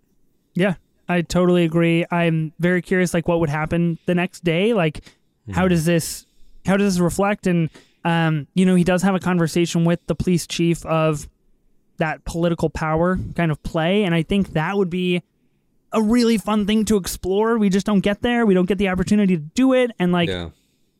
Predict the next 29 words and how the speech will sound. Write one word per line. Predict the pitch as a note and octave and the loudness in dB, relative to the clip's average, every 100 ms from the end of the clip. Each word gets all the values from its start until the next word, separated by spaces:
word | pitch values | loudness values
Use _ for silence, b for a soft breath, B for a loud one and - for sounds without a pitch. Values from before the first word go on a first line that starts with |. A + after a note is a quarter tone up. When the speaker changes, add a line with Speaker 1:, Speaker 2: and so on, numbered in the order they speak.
| _ | _
Speaker 1:
the, | E3 F#3+ D3+ _ _ - | 0 0 -2 _ _ 0
the | G#3 | 0
buildup | - - A#3+ D#4 D4 G#3 | 0 0 2 4 2 0
is | D#3+ | -2
fun, | - - - A3 A#3 D3+ C#3+ C#3+ _ _ _ _ | -4 -8 -4 0 0 0 -4 -6 _ _ _ _
but | - | -2
I | A3 - | -2 0
think | C#4+ E4+ | -2 0
we | A3+ F#3 - | 0 -2 -2
end | A3 D#4+ B3 | 0 2 4
in | |
a | F#3 | 4
really | F#3+ G3+ | 2 2
interesting | F#3 G3 G3+ - E3 | 0 -2 -2 0 -2
place | - - D#4 D4+ - | -4 -6 0 0 0
where | G3 | 0
we | F#3 F3+ - _ | 0 -2 -6 _
could | - - E4 | -8 -2 0
explore | E4 - - F#3 | 0 -2 -2 -2
so | D#3 E3+ | -2 -2
much | D#3+ - | -2 -2
more | E3 | -4
and | D#3 | -4
could | - C#4 | -4 -2
have | G#3+ F3+ D#3+ - _ _ _ _ | 0 0 -2 -8 _ _ _ _
much | F3+ F3+ G3+ B3 - | 2 4 4 0 0
more | G3+ G#3 F3+ | 0 2 0
impactful | - - G3 G3+ - D3+ | -4 -8 -8 -8 -6 -6
stuff | - - G#3+ D3+ | -4 -2 -2 -2